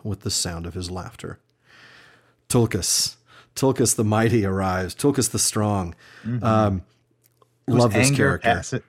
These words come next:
Speaker 2: passes like a mighty wind.
Speaker 1: <laughs>
Speaker 2: I love that.
Speaker 1: Yes, and, uh, there's just something about his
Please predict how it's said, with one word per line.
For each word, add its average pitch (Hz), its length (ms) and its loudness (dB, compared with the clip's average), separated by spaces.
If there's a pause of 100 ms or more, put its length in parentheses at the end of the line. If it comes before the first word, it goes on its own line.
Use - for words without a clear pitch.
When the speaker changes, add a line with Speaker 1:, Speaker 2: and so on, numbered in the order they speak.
Speaker 2:
passes 110 460 -2
like 98 120 -4
a 95 80 0
mighty 98 360 -2
wind. 92 560 -4
Speaker 1:
<laughs> - 920 -8
Speaker 2:
I - 40 -8
love 98 260 0
that. 87 340 -2
Speaker 1:
Yes, 104 540 0
and, 98 460 -2
uh, 95 340 -2 (160)
there's 113 560 -2
just 160 240 0
something 139 300 0
about 104 300 0
his 92 460 -2